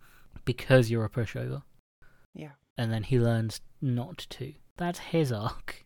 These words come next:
Speaker 1: and it's shitty.
Speaker 2: Uh, specifically, the way that he stops being a pushover isn't, like, actually understanding what he wants in life and advocating
Speaker 1: No.
Speaker 2: for that in the way that he can get what he needs, right? Like,
Speaker 1: No.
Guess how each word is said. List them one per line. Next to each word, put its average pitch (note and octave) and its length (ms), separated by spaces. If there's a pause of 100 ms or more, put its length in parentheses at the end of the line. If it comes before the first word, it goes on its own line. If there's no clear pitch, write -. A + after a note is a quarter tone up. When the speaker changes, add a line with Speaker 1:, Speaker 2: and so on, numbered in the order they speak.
(140)
Speaker 1:
and - 120
it's - 120
shitty. - 640 (840)
Speaker 2:
Uh, D3+ 260 (340)
specifically, F3+ 760
the D#3 100
way D#3 200
that C#3+ 140
he D3+ 120
stops - 300
being D3+ 240
a C#3+ 40
pushover D3 500
isn't, B3 220
like, A3+ 220 (240)
actually A3 300
understanding G3 440
what F#3 120
he F#3 60
wants E3+ 300
in F#3 80
life F3 300
and E3+ 120
advocating D#3 460
Speaker 1:
No. D3+ 120
Speaker 2:
for E3 80
that F3 180
in F3 80
the E3+ 80
way D3+ 180
that D3+ 140
he C#3 160
can D3+ 140
get D#3+ 200
what D#3+ 120
he D#3+ 80
needs, D#3 560 (400)
right? G#3 200
Like, - 160
Speaker 1:
No. F#3+ 120